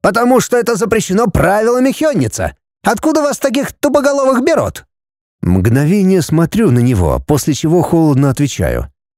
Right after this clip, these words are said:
«Мне еще предстоит искать тебе тело. Советовал бы быть чуточку вежливее с единственным человеком, который тебя видит и слышит».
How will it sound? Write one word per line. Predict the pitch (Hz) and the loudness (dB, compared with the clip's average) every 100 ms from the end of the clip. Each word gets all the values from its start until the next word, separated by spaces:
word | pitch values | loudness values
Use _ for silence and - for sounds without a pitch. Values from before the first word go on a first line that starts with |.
| _ _ - | _ _ -8
«Мне | 78 104 127 | -2 0 2
еще | 131 - 127 | 0 -2 0
предстоит | 131 113 - 156 170 120 | 0 -2 -2 0 0 0
искать | 131 - 165 131 | -4 -2 -2 -2
тебе | - 143 | -2 -2
тело. | 143 107 73 60 64 _ _ | -2 -2 -2 -2 -6 _ _
Советовал | - - 190 202 214 196 180 180 | -14 -4 0 2 2 2 2 4
бы | 139 160 | 4 2
быть | 151 226 117 | 2 0 -2
чуточку | - - 208 202 - 190 | -8 -6 -4 -4 -2 0
вежливее | 156 208 247 110 107 95 98 | 0 2 0 0 0 0 0
с | 98 - | -2 -4
единственным | 175 180 185 - 160 143 | -2 0 0 0 0 0
человеком, | - 156 180 196 190 | 0 0 2 2 0
который | 165 156 175 160 | 0 0 0 0
тебя | 165 170 | 0 0
видит | 156 214 127 101 - | 2 0 0 -2 -2
и | 185 | -4
слышит». | - 117 82 - 80 - | -2 -2 -2 -2 -6 -8